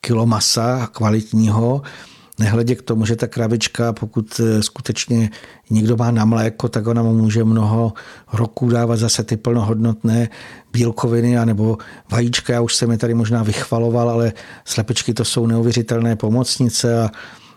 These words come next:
mm, pokud, eh, někdo má toto, takže to, to jsou ty pravé plnohodnotné bílkoviny, které nám pomáhají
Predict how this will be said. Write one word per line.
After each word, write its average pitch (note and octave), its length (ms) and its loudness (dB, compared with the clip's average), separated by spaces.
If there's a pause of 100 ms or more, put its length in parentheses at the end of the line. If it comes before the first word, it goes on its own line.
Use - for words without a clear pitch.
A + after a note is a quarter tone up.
(120)
mm, G#2 420 2
pokud, A2 460 -2
eh, A#2+ 40 2 (500)
někdo A2+ 260 0
má A#2 180 2
toto, A2+ 260 -2
takže G#2+ 280 -2
to, G#2+ 260 -2 (360)
to C3 120 2
jsou C#3 240 2
ty C#3 140 0
pravé A#2+ 380 2
plnohodnotné A#2 680 0
bílkoviny, A2+ 560 0
které A#2 300 0
nám A#2 200 2
pomáhají A2+ 640 2